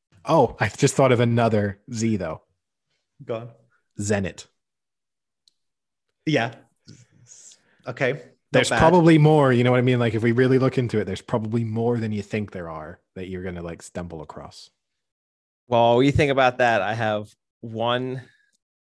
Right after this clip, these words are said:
Speaker 3: more little debate topic on the heels of Julian Edelman retiring. If you could, whose career would you choose to have?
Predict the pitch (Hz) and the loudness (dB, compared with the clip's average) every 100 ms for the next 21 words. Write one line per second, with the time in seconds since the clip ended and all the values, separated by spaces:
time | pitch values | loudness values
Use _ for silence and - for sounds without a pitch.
0 | _ 120 120 123 113 113 110 104 101 117 | _ -4 2 2 2 0 -2 -4 -4 -10
1 | - 110 110 107 - 107 98 95 85 - | -8 -4 -2 -4 -4 -6 -6 -8 -12 -14
2 | _ _ _ _ _ _ _ _ _ _ | _ _ _ _ _ _ _ _ _ _
3 | 113 110 107 107 104 107 - 123 113 104 | -6 -4 -4 -6 -6 -10 -6 0 0 0
4 | 98 98 92 110 107 101 92 107 101 95 | -4 -8 -6 -4 -2 -2 -2 -4 -4 -8
5 | 92 95 101 101 85 82 104 _ _ _ | -10 -8 -4 -4 -6 -10 -20 _ _ _
6 | _ _ _ _ _ _ _ _ _ _ | _ _ _ _ _ _ _ _ _ _
7 | _ - 117 113 - _ _ - 151 170 | _ -6 -4 -4 -10 _ _ -10 -2 -2
8 | 175 190 120 104 131 _ _ _ _ _ | 2 4 4 2 -4 _ _ _ _ _
9 | _ - 131 135 135 - 143 127 127 120 | _ -2 0 0 -2 -8 -6 0 2 0
10 | 113 110 107 104 - 117 110 104 - _ | -2 -6 -8 -12 -8 -4 -4 -6 -16 _
11 | _ - 110 98 90 73 | _ -12 -8 -6 -8 -10